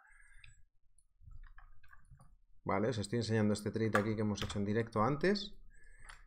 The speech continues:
Vale, fijaros cómo el precio ahora marca un pin bar.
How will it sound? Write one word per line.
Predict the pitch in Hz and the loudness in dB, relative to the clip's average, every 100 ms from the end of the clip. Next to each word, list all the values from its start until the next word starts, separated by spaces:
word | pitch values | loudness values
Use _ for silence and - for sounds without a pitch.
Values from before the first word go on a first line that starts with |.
| - - - | -14 -14 -2
Vale, | 107 104 139 | 2 2 2
fijaros | 113 117 117 107 | 4 6 6 4
cómo | 117 107 | 6 6
el | |
precio | 104 110 117 | 6 4 6
ahora | 110 110 | 8 8
marca | 110 110 - | 6 4 4
un | 110 107 110 | 4 4 4
pin | 147 165 | 8 10
bar. | 151 180 - - - | 12 10 8 0 -16